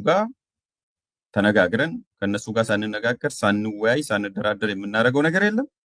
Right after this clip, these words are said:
እዚህ ጋር እንደውም ግልጽ መሆን ያለበት ከአማራ ጋር ከ-፣ ለመቶ ዓመታት በላይ የዘለቀ የፖለቲካ ልዩነት አለን። እሱ ግልጽ ነው፣ በአደባባይ የሚታወቅ ነው። ነገር ግን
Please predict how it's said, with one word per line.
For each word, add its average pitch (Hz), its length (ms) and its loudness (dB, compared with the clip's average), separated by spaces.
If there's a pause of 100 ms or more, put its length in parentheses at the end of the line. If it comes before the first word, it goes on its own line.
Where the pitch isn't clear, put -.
(1000)
እዚህ 123 200 2
ጋር 131 120 4
እንደውም 123 240 4
ግልጽ 113 200 -2
መሆን 113 220 -4
ያለበት 123 460 -4
ከአማራ 123 500 2
ጋር 151 220 0
ከ-፣ 113 220 -2
ለመቶ 107 380 -2
ዓመታት 131 440 -4 (1900)
በላይ 139 300 10
የዘለቀ 113 560 2
የፖለቲካ 123 500 0
ልዩነት 110 440 4
አለን። 98 320 -4
እሱ - 220 -10
ግልጽ 190 320 -6
ነው፣ 170 120 -6
በአደባባይ 120 460 2
የሚታወቅ 110 540 -2
ነው። 220 120 -8 (340)
ነገር 127 280 2
ግን 220 200 -2